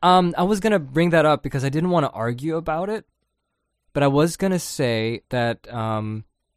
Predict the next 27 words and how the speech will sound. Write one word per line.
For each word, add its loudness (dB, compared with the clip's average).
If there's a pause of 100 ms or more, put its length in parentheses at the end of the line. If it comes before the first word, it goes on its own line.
(260)
I 0
felt -2
that -6 (1000)
a -6
character -2
like -4
Jack -4
Sparrow, -4 (1080)
uh, -4 (160)
and -2
you're -2
right, 0
he -10
can't -4
be -4
a -2
main -6
character -8
because -10
that's -10
not -8 (120)
the -10
archetype -8
that -12 (100)
he -14
sort -10
of -14